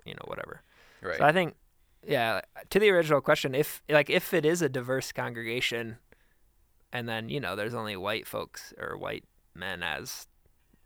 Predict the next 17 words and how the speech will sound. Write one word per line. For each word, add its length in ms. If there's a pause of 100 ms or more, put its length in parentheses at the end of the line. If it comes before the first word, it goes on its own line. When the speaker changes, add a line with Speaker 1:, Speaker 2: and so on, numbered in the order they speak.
(160)
Speaker 1:
in 140
leadership 440
roles, 440 (320)
Speaker 2:
Mm-hmm. 240
Speaker 1:
I 80
think, 140
yeah, 180
just 180
take 180
a 40
look 160
at 120
that. 180 (520)
Speaker 2:
Yeah. 200
Speaker 1:
I 40
don't 140
know. 60